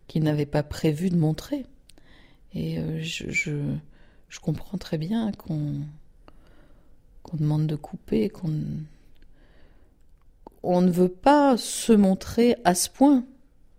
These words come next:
On ne veut pas se montrer à ce point, on ne veut pas montrer ça, hein.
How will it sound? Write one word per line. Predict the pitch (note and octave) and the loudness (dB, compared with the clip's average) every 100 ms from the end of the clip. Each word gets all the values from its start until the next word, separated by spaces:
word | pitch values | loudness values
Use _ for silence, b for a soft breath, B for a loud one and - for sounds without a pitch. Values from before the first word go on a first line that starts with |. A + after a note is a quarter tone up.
| - _ - | -20 _ -8
On | E3 | -6
ne | |
veut | E3 | -6
pas | E3 A3 | -4 -4
se | A3 - | -2 -4
montrer | F3 - | -6 -4
à | F3+ | -4
ce | F#3 | -4
point, | - G#3 G#3+ | -6 -4 -2
on | F#3 | -2
ne | |
veut | D#3+ | -4
pas | D#3 F3 | -6 -4
montrer | E3+ D#3+ - G3 | -4 -6 -10 -16
ça, | - - - | -12 -10 -10
hein. | - - | -8 -10